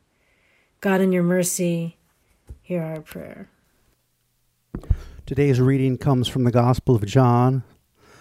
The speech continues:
Speaker 2: first chapter, verses one through eighteen.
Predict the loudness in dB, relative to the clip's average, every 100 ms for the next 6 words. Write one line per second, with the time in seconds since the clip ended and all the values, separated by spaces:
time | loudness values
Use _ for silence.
0 | _ 0 0 0 -2 -2 -2 -6 -6 -6
1 | -10 _ _ _ _ _ -4 0 0 4
2 | 4 4 0 -8 -10 2 2 2 -2 -2
3 | -4 -4 -8